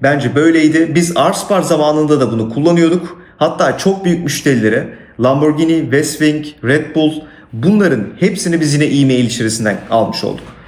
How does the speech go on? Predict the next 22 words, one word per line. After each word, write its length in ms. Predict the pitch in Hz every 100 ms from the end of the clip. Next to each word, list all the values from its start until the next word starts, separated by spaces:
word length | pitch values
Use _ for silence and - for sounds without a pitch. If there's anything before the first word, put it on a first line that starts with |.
| - - -
Direkt 260 | 196 196 196
e-mail 340 | 196 175 135
attık 280 | 113 - 123
bu 60 | 110
kişilere 480 | - - 117 185 269 - - -
ve 460 | - 269 240 - - - -
doğru 280 | 156 202 214
kişiye 520 | - - 117 190 262 - - 120
doğru 240 | 135 190
mesajı 380 | 214 175 120 120
attığınızda 840 | 170 170 170 123 110 147 208 - - - -
hangi 340 | 180 220 202
kanaldan 480 | 175 151 135 123 117
geldiği 400 | 127 147 160 196
önemli 380 | 135 143 156 156
bile 180 | 147 120
değil. 240 | 104 -
Ben 160 | 151 185
bunu 120 | 190
her 100 | 170
zaman 240 | 143 170 160
anlatırım. 480 | 139 120 - -